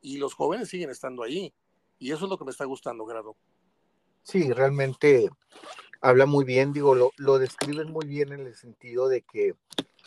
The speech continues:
Speaker 2: eh, Ortiz viene con, con esos dos perfiles,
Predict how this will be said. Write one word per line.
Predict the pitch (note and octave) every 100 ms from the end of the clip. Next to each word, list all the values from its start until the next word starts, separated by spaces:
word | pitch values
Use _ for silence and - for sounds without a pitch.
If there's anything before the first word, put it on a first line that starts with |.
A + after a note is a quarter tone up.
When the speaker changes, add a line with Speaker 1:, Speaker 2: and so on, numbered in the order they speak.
| - -
Speaker 2:
eh, | A2 G#2+ G#2+ G#2+ A#2
Ortiz | A#2+ A2 - C3 C3 - -
viene | B2+ A#2+ A2 A#2+ A2+
con, | - G#2 F#2 E2+ D2+ _ _ _ _ _
con | A#2 A2
esos | A2 B2+ A2
dos | G#2+
perfiles, | - A2+ - A#2 G#2+ E2+ C#2 - -